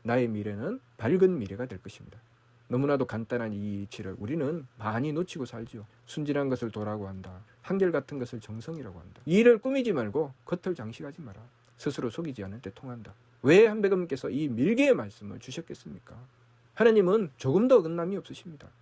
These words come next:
그러니 우리가 하나님을 향하여 순수하고 착하게 밀고 매달려 우원도 하고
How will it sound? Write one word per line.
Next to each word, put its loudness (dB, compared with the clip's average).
그러니 2
우리가 0
하나님을 2
향하여 -2
순수하고 2
착하게 -6
밀고 -2
매달려 -2
우원도 -10
하고 -18